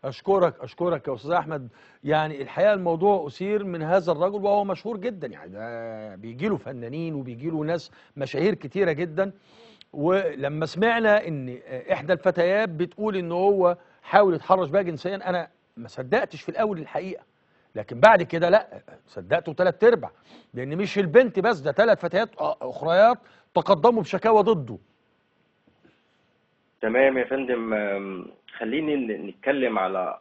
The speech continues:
Speaker 2: أربع نقاط مهمة جدًا. آه، النقطة الأولى طبعًا هنوضح، النقطة الثانية هنقول، آه، دور المشيخة، النقطة الثالثة هنقول إن مصر تشهد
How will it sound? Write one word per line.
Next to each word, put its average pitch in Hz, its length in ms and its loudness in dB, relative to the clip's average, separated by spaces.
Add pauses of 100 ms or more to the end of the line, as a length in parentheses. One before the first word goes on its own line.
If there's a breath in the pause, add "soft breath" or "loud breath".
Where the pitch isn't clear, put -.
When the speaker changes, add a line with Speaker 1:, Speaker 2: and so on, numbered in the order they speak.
Speaker 2:
أربع 110 260 0
نقاط 98 400 -4
مهمة 104 340 -6
جدًا. 104 400 -8 (600)
آه، 92 420 -2 (100)
النقطة 107 480 -6
الأولى 120 280 -2
طبعًا 95 400 -4 (160)
هنوضح، 113 640 -2 (180)
النقطة 104 340 -8
الثانية 107 540 -4 (680 soft breath)
هنقول، 110 540 -2
آه، 90 380 -4 (240)
دور 117 320 0
المشيخة، 107 760 -4
النقطة 107 380 -6
الثالثة 120 680 -4 (260)
هنقول 110 340 -6
إن 98 220 -8
مصر 104 420 -8 (140)
تشهد 92 720 -10